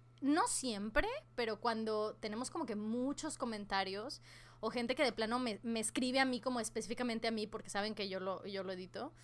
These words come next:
eh, me escriben de que, "Fa, el audio pasó esto, bla, bla, bla." A mí eso también me produce como mucho estrés, because of course I notice, it's just that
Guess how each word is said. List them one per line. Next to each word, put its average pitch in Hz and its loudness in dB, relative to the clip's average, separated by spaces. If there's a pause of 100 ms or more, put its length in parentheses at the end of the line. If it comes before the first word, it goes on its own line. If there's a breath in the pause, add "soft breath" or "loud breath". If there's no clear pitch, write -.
(400 soft breath)
eh, 208 0
me 220 0
escriben 240 0
de 233 2
que, 226 -2
"Fa, 311 12
el 302 4
audio 381 8
pasó 339 6
esto, 330 4
bla, 330 8
bla, 320 10
bla." 285 8 (380 soft breath)
A 269 10
mí 269 6
eso 277 2
también 269 4
me 262 2
produce 254 0
como 226 0
mucho 208 -4
estrés, 226 0
because 208 -2 (120)
of - -10
course 311 -2
I 349 0
notice, 208 -2
it's 226 -4
just 220 2
that 220 6